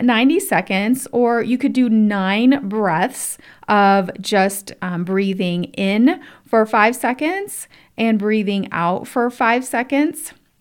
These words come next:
That would be a total of ten seconds. And so ten times nine, that would be ninety seconds.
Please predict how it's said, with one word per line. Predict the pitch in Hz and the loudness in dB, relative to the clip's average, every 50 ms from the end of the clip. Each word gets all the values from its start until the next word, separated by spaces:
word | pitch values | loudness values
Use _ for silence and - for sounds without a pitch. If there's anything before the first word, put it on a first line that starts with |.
| _ _ _ _ _ _ _ - | _ _ _ _ _ _ _ -6
That | 190 202 196 208 - | -2 0 2 2 2
would | 247 226 | 2 0
be | 226 240 | 0 0
a | 240 - | -2 -2
total | - - 240 226 202 | -2 -2 -2 0 0
of | 190 196 - | -2 -4 -6
ten | - - 202 208 262 | -8 -4 -2 -2 -2
seconds. | 269 - 277 254 247 - 220 214 247 254 - | 0 0 -2 -4 -2 -2 -4 -4 -4 -4 -4
And | 226 226 | -6 -6
so | - 208 180 | -4 -4 -6
ten | 190 - - - 202 190 202 226 | -6 -8 -6 -4 -4 -2 -4 -4
times | - - 254 262 285 285 277 | -4 -4 -2 -2 -2 -2 -2
nine, | 226 190 175 170 185 190 | -2 -2 -2 -2 -2 -2
that | 180 170 - | -2 -4 -4
would | 185 175 | -4 -4
be | 185 185 185 | -4 -2 -2
ninety | 175 165 151 160 180 240 294 | -2 -2 -2 -2 0 -2 -2
seconds. | - - 226 196 196 - 185 185 190 190 - - | -2 -2 -4 -4 -4 -4 -4 -4 -4 -6 -10 -14